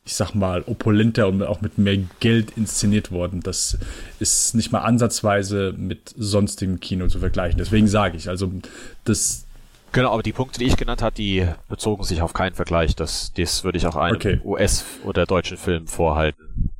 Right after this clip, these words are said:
Speaker 2: Und, äh, da wird, glaub ich, hier so ein bisschen eher dann auch wahrscheinlich drüber weggeguckt, weil das nicht so kritisch war. Aber das ist einfach, wo ich sag, da war vielleicht bei mir auch die Erwartung überzogen. Aber das sind halt, gerade wenn ich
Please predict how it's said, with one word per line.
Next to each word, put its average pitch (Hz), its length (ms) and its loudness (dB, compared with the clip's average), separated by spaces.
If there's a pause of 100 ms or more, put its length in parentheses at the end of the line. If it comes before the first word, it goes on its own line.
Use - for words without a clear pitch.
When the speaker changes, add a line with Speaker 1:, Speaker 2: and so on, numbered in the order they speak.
(200)
Speaker 2:
Und, - 480 -14
äh, 78 260 0
da 87 200 4
wird, 90 100 -2
glaub 92 140 -2
ich, 87 80 -2
hier 113 120 4
so 101 60 2
ein 98 80 -2
bisschen 101 240 0
eher 95 300 4
dann 87 180 -2
auch 85 160 -4 (120)
wahrscheinlich 87 420 -2
drüber 90 240 -2
weggeguckt, 123 460 -2
weil 95 120 2
das 92 140 -2
nicht 98 100 -8
so - 80 -8
kritisch - 400 -6
war. 87 220 2
Aber 80 280 0 (300)
das 90 140 2
ist 92 100 0
einfach, 95 240 2
wo 90 100 -2
ich 82 60 -4
sag, 90 240 0 (300)
da 87 160 0
war 87 180 2
vielleicht 85 260 0
bei 85 60 -10
mir 80 160 -12
auch 76 80 -12
die 78 220 -6 (100)
Erwartung 90 460 0
überzogen. 98 520 -4
Aber 87 220 0
das 82 160 -2
sind 82 140 -4
halt, 82 200 0
gerade 90 280 2
wenn 87 100 -4
ich - 220 -2